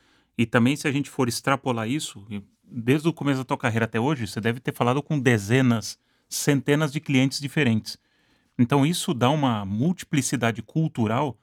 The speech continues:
Como é que o Mário se encaixa, como é que ele lê essa, ou faz essa combinação de o que, que o cliente precisa, o, quem é esse consumidor, essa pessoa,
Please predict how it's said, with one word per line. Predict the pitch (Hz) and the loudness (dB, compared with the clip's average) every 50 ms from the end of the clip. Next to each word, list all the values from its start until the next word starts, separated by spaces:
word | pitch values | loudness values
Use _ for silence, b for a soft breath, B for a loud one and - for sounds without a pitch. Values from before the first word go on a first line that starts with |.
| _ _ _ _ _ _ | _ _ _ _ _ _
Como | - 151 147 180 | 2 2 4 2
é | 208 | 2
que | - - | 0 0
o | 202 | 0
Mário | 156 139 139 147 147 147 127 | 2 2 2 0 0 -2 -4
se | - - - 143 | -4 -2 0 2
encaixa, | 131 123 120 - - 131 135 135 - - 120 | 2 2 2 2 0 0 0 -2 -6 -6 -2
como | - 131 151 | -2 -2 -2
é | |
que | - - | -2 -4
ele | 180 170 | -2 0
lê | 156 135 123 127 131 120 - _ _ _ _ _ _ _ _ - | 0 2 2 2 0 -2 -6 _ _ _ _ _ _ _ _ -2
essa, | 113 120 - - - 123 | 0 0 0 0 -2 0
ou | 131 127 | -2 -2
faz | - - 151 156 160 | 0 0 0 0 0
essa | 160 - - 156 | 0 -4 -4 -2
combinação | - - 147 143 147 143 139 127 - - - 127 120 120 117 | -2 0 0 2 2 2 2 0 0 0 0 2 2 2 0
de | 107 113 110 117 | 0 -2 -4 -4
o | 117 113 | -4 -4
que, | 113 - - 160 | -6 -8 -6 -2
que | - 185 | -2 -2
o | 170 | -2
cliente | 165 - 147 131 123 120 - | -2 -2 0 0 0 0 -4
precisa, | - - 113 - - - 156 165 165 180 180 180 _ _ _ _ _ _ _ _ _ - | -4 -4 -4 -4 -2 -2 -2 -2 0 -2 -2 -4 _ _ _ _ _ _ _ _ _ -2
o, | 131 113 | -2 -2
quem | _ - - 147 160 160 156 147 | _ -2 0 2 2 4 2 2
é | 139 | 0
esse | 131 - - 135 | -2 -2 -6 -4
consumidor, | - - 123 117 - - 123 117 107 127 143 139 | -2 0 -2 0 2 4 2 4 4 2 0 0
essa | 127 - - 135 | -2 -2 -4 -4
pessoa, | - - 113 - - - 143 147 165 180 | -2 -2 -4 -4 -2 -2 -2 0 0 -2